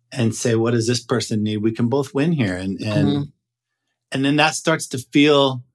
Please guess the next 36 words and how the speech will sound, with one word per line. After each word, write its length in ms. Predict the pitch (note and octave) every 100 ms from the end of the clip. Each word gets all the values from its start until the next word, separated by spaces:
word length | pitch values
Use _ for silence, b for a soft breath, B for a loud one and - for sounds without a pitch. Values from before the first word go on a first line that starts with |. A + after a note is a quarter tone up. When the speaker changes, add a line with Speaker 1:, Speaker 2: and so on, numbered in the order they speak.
| _ _ _ _ _ _ _ -
Speaker 1:
different. 460 | D3+ C#3+ A#2+ G#2 A2
I 40 |
start 220 | G#2+ C3
to 60 | A#2+
bring 240 | A2+ B2
a 40 | B2
different 360 | B2 A#2+ G#2+
energy 380 | A#2+ B2 B2 A#2
to 100 | A2
work. 420 | G#2 A#2+ B2 A2
And 160 | G#2+ G#2
then 120 | G#2+
I 80 | A2+
notice 280 | A2+ A#2+ A2+
the 80 | G2+
people 320 | C3 B2 A#2+
around 300 | A2+ A#2+ C3
me 100 | C3
have 200 | A#2 A2+
a 40 |
different 340 | A2 A2 - G#2
energy 580 | A2 A#2 G#2+ A2 G#2 G2
and 380 | G#2+ G#2 G2 G2 - -
they're 120 | A2
not 280 | A2 A2 - _ _ _ _ _ - -
as 140 | G#2+
competitive 600 | - A#2+ A#2 A2+ A2+ G#2+
with 200 | A2 G2+
me. 240 | D#3 F3+
And 100 | C#3 A#2+
before 320 | A#2 C#3+ C3+
long, 380 | C3 C3+ B2+ A#2+
you 100 | A#2+
know, 140 | A2+ G#2+
it's 180 | B2 A#2+
easier 600 | B2 D3+ D#3+ D3+ C#3